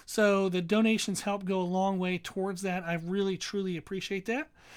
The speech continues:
You can donate at our website at w w w dot brutal iron gym dot com. Also, if you like the information we share in our podcast, you can find more from us on our social media channels.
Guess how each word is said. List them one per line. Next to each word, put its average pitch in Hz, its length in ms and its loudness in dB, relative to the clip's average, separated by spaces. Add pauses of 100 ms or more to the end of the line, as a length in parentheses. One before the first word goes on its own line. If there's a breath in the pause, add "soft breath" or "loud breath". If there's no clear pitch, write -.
(160 loud breath)
You 220 120 4
can 196 160 2
donate 214 320 4
at 185 120 -2
our 180 60 -2
website 190 380 -2
at 175 80 -4
w 190 220 -4
w 175 180 -2
w 175 200 -2
dot 165 180 -6
brutal 170 180 -4
iron 160 160 -6
gym 160 180 -6
dot 151 180 -10
com. 147 260 -8 (760 loud breath)
Also, 254 320 4
if 208 80 0
you 214 80 2
like 220 160 2
the 226 60 0
information 214 340 -2
we 190 60 -4
share 214 180 -2
in 202 40 -2
our 180 60 -2
podcast, 202 460 -2
you 196 60 -2
can 180 60 -4
find 185 180 0
more 190 180 2
from 196 160 -4
us 185 160 -4
on 175 40 -4
our 156 40 -6
social 185 320 -4
media 160 160 -4
channels. 254 460 -4